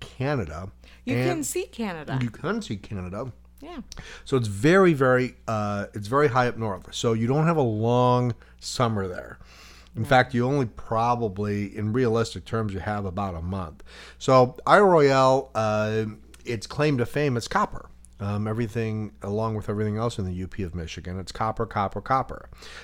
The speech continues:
Speaker 1: So they used to actually have copper mines on the island, and they still do, by the way. You can still visit some of these old copper mines,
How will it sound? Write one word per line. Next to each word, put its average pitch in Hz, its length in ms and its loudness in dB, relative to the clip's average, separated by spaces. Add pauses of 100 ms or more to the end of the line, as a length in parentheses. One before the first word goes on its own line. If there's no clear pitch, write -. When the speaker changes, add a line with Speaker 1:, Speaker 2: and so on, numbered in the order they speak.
Speaker 1:
So 120 100 -2
they 127 60 4
used 131 140 -2
to 131 60 4
actually 110 440 0
have 104 280 -2
copper 107 360 -4
mines 98 600 -4 (840)
on 104 200 -2
the 101 160 -8
island, 139 420 -2 (100)
and 123 160 2
they 117 100 0
still 131 560 -2 (240)
do, 135 320 4
by 82 280 -4
the 80 100 -12
way. 85 160 -10
You 110 140 -4
can 113 160 -4
still 113 240 -4
visit 104 500 -2
some 101 220 -6
of 107 60 -2
these 107 180 -4 (120)
old 92 380 -8
copper 101 400 -6
mines, 104 640 -6